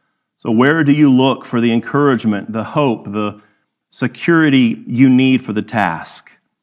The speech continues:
I think if we're honest, we, we often look in all the wrong places. Paul doesn't say, "And now I commend you to your library where you can find all the answers and objections that you will face."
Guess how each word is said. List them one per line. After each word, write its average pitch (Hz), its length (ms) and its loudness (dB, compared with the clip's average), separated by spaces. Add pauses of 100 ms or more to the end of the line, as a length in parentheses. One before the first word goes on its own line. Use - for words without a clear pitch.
(800)
I - 40 -8
think 135 140 -4
if 117 140 -4
we're 117 160 0
honest, 135 340 0
we, 117 200 0
we 110 140 -2
often 127 300 0
look 123 160 -2
in 120 80 -2
all 117 120 0
the 113 100 -2
wrong 107 220 -2
places. 131 720 -6 (460)
Paul 117 140 -4
doesn't 131 400 -2
say, 107 520 -2 (320)
"And 107 100 -4
now 117 180 4
I 110 40 0
commend 120 380 2
you 113 100 4
to 117 140 0
your 104 180 2
library 110 600 0
where 107 160 0
you 107 140 0
can 95 140 -8
find 107 280 -2
all 104 160 -2
the 104 160 -4
answers 107 380 -10
and 101 100 -8
objections 104 600 -8
that 113 100 -8
you 98 140 -6
will 92 80 -6
face." 95 600 -10